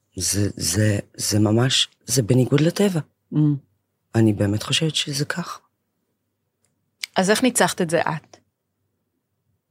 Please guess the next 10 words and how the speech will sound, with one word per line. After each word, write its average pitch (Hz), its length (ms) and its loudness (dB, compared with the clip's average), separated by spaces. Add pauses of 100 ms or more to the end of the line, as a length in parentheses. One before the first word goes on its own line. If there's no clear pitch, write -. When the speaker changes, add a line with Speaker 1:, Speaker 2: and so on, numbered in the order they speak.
(300)
Speaker 1:
לא 139 160 4
ניצחתי 196 540 0
את 202 60 2
Speaker 3:
לא 202 80 4
Speaker 1:
זה. 202 60 6
Speaker 3:
ניצחת? 233 440 2
Speaker 1:
ממש 127 420 -2
לא. 196 100 0 (220)
אני, 104 260 -2 (220)
אני, 101 220 -2